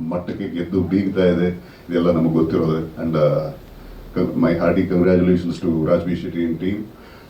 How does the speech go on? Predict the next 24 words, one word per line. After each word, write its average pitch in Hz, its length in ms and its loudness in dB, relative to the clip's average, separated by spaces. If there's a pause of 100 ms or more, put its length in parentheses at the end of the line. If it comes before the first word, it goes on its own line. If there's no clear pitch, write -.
(100)
ಆ, 101 180 2
ಈ 143 200 4
ಥರದ 143 100 6
ಒಂದು 123 360 4
ಸರಳವಾದ 123 400 4
ಒಂದು 107 280 -4
ಕಥೆಯನ್ನು 95 400 -2
ಒಂದು, 90 420 0
ಅಂದ್ರೆ 90 200 -4
ನಾನು 90 140 -2
ಇನ್ನು 90 180 0
ಸಿನಿಮಾ 95 260 2
ನೋಡ್ಬೇಕಾಗಿದೆ, 87 500 0
ಹಾಗಾಗಿ 85 360 -2
ಅದ್ರ 87 120 -2
ಬಗ್ಗೆ 87 180 -2
ಇನ್ನು 85 140 -2
ಪೋಸ್ಟ್ 90 280 2
ಬರ್ದಿಲ್ಲ, 87 340 2
ನೋಡ್ಬಿಟ್ಟು 90 400 2
ಬರೆಯೋಣ 90 240 4
ಅಂತ 80 180 -2
ಕಾಯ್ತಾ 82 300 0
ಇದ್ದೆ. 123 420 -2